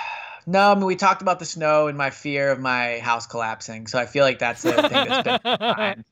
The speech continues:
Speaker 2: Yeah, that co-, it
Speaker 1: the
Speaker 2: was just
Speaker 1: most.
Speaker 2: the
Speaker 1: I've
Speaker 2: first thought instead of the final thought.
Speaker 1: I've had a treadmill now for a week and the house still hasn't collapsed. So that's also reassuring.
Speaker 2: It's a beautiful thing, Elliot.
Speaker 1: Um, hmm.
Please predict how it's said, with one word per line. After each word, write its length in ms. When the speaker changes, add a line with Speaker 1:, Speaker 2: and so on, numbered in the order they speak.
Speaker 2:
Yeah, 140
that 160
co-, 100
it 140
Speaker 1:
the 60
Speaker 2:
was 80
just 260
Speaker 1:
most. 80
Speaker 2:
the 40
Speaker 1:
I've 60
Speaker 2:
first 300
thought 240
instead 240
of 60
the 100
final 280
thought. 280
Speaker 1:
I've 140
had 180
a 60
treadmill 420
now 280
for 180
a 80
week 260
and 80
the 60
house 240
still 180
hasn't 300
collapsed. 640
So 180
that's 300
also 320
reassuring. 600
Speaker 2:
It's 40
a 40
beautiful 280
thing, 300
Elliot. 160
Speaker 1:
Um, 680
hmm. 400